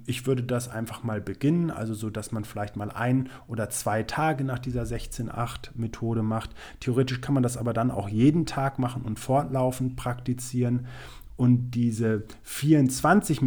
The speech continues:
Stunden Methode, die ich eben auch einmal angesprochen hatte, ich hatte sie als vierundzwanzig zwei Methode bezeichnet, die ist auch häufig als fünf zwei Methode bekannt, nämlich dass zwei Tage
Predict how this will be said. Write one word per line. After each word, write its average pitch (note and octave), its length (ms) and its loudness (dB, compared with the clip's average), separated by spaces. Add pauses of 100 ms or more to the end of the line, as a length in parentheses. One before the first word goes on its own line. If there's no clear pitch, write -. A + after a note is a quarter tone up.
(320)
Stunden B2+ 420 2
Methode, A2 420 -2
die G#2 200 -4
ich - 360 -6
eben A#2 340 -2 (120)
auch - 180 -4
einmal A2 300 0
angesprochen A2+ 500 0
hatte, G#2 220 -2
ich G2+ 100 -8
hatte A2+ 180 -4
sie A2 140 -8
als - 220 -8 (280)
vierundzwanzig B2 960 0
zwei A#2 320 2
Methode B2+ 460 2
bezeichnet, A2+ 640 -2 (380)
die A#2+ 100 -2
ist A#2 140 -4
auch A2 220 -4
häufig B2+ 420 0
als A2 340 -4 (160)
fünf - 540 2 (240)
zwei G#2+ 320 -2
Methode G#2 480 0
bekannt, A2 460 -4
nämlich A#2 220 0
dass - 220 -4
zwei B2 380 4
Tage A#2+ 640 0